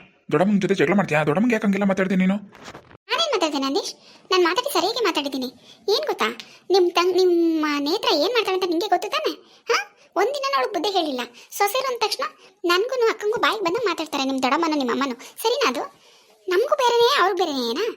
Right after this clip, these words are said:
Speaker 2: ಅದಕ್ಕೆ ಇಬ್ರಿಗೂ ಒಂದೇ ನ್ಯಾಯ ಅಲ್ವಾ ಅಂತ ಕೇಳಿದೆ. ಅದ್ರಲ್ಲಿ ಏನ್ ತಪ್ಪು? ಅದನ್ನ ಅವ್ರು ಅರ್ಥ ಮಾಡ್ಕೊಳ್ದೆ ಸುಮ್ನೆ ಕೋಪ ಮಾಡ್ಕೊಂಡ್ರೆ ನಾನು ಏನ್ ಮಾಡ್ಲಿ ನಂದೀಶ್?
Speaker 1: ನೋಡು ಪ್ರೇಮ,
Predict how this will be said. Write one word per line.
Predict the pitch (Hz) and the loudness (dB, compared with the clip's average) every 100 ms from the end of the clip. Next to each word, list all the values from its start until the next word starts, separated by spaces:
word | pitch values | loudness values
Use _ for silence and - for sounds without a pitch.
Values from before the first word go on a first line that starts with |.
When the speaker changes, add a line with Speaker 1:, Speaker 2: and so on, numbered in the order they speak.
| - _ _ _ _ | -10 _ _ _ _
Speaker 2:
ಅದಕ್ಕೆ | 466 554 587 | -4 2 2
ಇಬ್ರಿಗೂ | 539 539 | 4 2
ಒಂದೇ | 381 466 480 | 4 4 4
ನ್ಯಾಯ | 381 339 | 4 2
ಅಲ್ವಾ | 302 | 0
ಅಂತ | 466 554 | -4 -2
ಕೇಳಿದೆ. | 302 302 | -2 0
ಅದ್ರಲ್ಲಿ | 339 508 | -2 -2
ಏನ್ | 508 | -2
ತಪ್ಪು? | 466 - 466 - _ - _ _ | -2 -4 -10 -10 _ -20 _ _
ಅದನ್ನ | 392 554 | -2 2
ಅವ್ರು | 494 | 2
ಅರ್ಥ | 302 508 | 2 0
ಮಾಡ್ಕೊಳ್ದೆ | 587 440 403 403 - | -4 -2 -4 -4 -2
ಸುಮ್ನೆ | 440 | 0
ಕೋಪ | 508 381 403 | 0 0 -2
ಮಾಡ್ಕೊಂಡ್ರೆ | 359 370 339 | 0 0 0
ನಾನು | 294 269 | -2 0
ಏನ್ | 453 | 0
ಮಾಡ್ಲಿ | 349 277 | 0 0
ನಂದೀಶ್? | 262 254 294 - - - - _ | -2 -2 -2 -6 -12 -12 -14 _
Speaker 1:
ನೋಡು | 165 175 | -2 0
ಪ್ರೇಮ, | 151 | 0